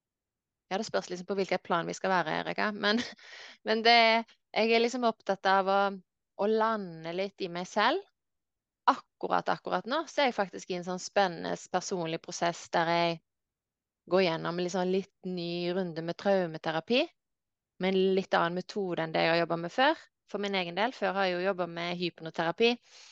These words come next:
og nå har jeg oppdaget, eh, for ikke så lenge siden noe som heter I O P T,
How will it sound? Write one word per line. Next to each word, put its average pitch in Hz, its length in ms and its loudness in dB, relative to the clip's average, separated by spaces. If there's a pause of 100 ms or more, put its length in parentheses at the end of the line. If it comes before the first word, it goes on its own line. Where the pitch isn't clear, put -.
(420)
og 196 80 0
nå 214 80 4
har 208 220 6
jeg 202 180 6
oppdaget, 190 720 0 (160)
eh, 185 160 2
for 214 80 -6
ikke 202 160 -8
så 196 160 0
lenge 165 240 -2
siden 185 240 -6
noe 190 80 -6
som 190 160 -6
heter 185 320 -2 (160)
I 185 160 -2
O 180 80 -2
P - 240 -6
T, - 240 0